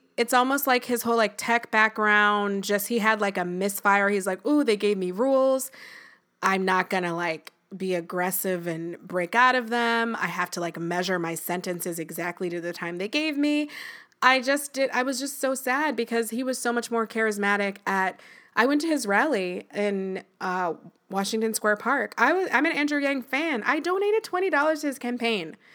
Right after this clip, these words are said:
That's like a dinner, guys. Actually, with delivery fees, that's, like, less than a dinner on Seamless. So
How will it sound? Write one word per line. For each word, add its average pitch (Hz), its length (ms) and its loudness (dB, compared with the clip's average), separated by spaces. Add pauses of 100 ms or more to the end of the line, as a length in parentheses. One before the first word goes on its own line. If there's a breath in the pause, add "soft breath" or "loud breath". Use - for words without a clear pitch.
(600 loud breath)
That's 302 320 2
like 453 200 4
a 226 80 4
dinner, 196 480 2
guys. 180 540 -2 (640)
Actually, 440 460 4
with 277 220 0
delivery 339 400 2
fees, 349 260 0
that's, 302 200 0
like, 349 140 -2
less 233 320 0
than 208 180 -4
a 175 80 -4
dinner 165 360 -6
on 160 100 -10
Seamless. 165 580 -10 (1200 soft breath)
So 247 500 2